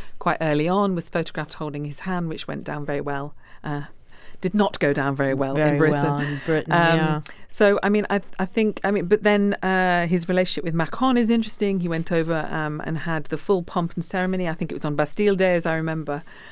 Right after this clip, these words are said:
Speaker 1: Um, and the French people who, who protest a lot, they're, you know, very good at pro-, protesting. They, there was not huge protest for that visit, which surprised me. Um, I think, um, I expect that to be different, uh, in July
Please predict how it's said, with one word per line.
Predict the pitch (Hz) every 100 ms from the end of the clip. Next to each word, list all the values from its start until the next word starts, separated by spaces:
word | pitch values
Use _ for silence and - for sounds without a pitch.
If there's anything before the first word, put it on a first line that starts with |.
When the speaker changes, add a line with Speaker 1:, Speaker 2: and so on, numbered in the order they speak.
| - -
Speaker 1:
Um, | 160 160 156 160 - -
and | 180 180
the | 175
French | 262 226 -
people | 202 - 202 196
who, | 190 185 180 - 175
who | 185
protest | - 214 202 - 185 -
a | 170
lot, | 175 214 - -
they're, | 185 - -
you | 190
know, | 160
very | 185 180
good | 185
at | -
pro-, | 170 - -
protesting. | 175 - 196 - 147
They, | 160 165
there | - 170
was | 180 185
not | 185 -
huge | - 180 165
protest | - 165 - - -
for | -
that | 165 -
visit, | 170 156 - -
which | 170 -
surprised | - - 170 165 -
me. | 139 160 - - - -
Um, | - 170 -
I | 180
think, | - 220 -
um, | - 175 175 165 - - -
I | 196
expect | - - 233 220
that | 220 -
to | 214
be |
different, | 214 226 262 294 - -
uh, | 220 220 214 -
in | 208
July | 208 208 208 302